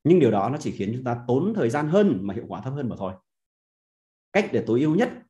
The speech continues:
thời gian và hiệu quả làm việc đó là trân quý hơn, biết ơn nhiều hơn. Và thú thực anh chị,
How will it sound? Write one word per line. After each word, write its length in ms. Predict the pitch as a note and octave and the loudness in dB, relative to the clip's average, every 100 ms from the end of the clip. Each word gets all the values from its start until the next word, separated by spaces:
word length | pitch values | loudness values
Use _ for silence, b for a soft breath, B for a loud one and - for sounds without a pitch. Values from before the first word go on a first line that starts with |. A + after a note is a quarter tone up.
| _ _ _ | _ _ _
thời 220 | A#2 A2+ | 0 2
gian 300 | D#3+ F#3 D#3+ | 2 0 -2
và 80 | F#2 | -6
hiệu 100 | G2+ | -8
quả 100 | F#2+ | -6
làm 120 | F2+ | -6
việc 160 | F#2 F2+ | -8 -8
đó 140 | G2 | -6
là 240 | A#2 F#2 - _ _ _ _ _ | -6 -8 -10 _ _ _ _ _
trân 380 | C3+ C3+ C3+ C3 | -2 -2 -2 -6
quý 140 | A2+ | -4
hơn, 360 | B2 B2+ A#2+ - _ _ _ _ _ _ | -2 -2 -4 -14 _ _ _ _ _ _
biết 200 | D3 D#3 C#3 | -4 -2 0
ơn 320 | C#3 B2+ G#2+ | 0 0 -2
nhiều 120 | F2+ | -4
hơn. 180 | A2 G#2+ - _ _ _ _ _ _ - | -6 -8 -10 _ _ _ _ _ _ -10
Và 80 | |
thú 120 | F#2+ A#2+ | -6 -6
thực 120 | A#2+ | -6
anh 120 | G2 | -8
chị, 240 | E2+ C2+ | -10 -14